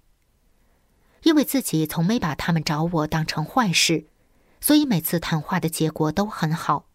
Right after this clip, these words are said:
他们常说，“我们很多做人的地方也和你一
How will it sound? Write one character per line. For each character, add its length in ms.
他 140
们 100
常 240
说 420
，“我 140
们 100
很 180
多 140
做 200
人 140
的 120
地 160
方 260
也 140
和 160
你 240
一 100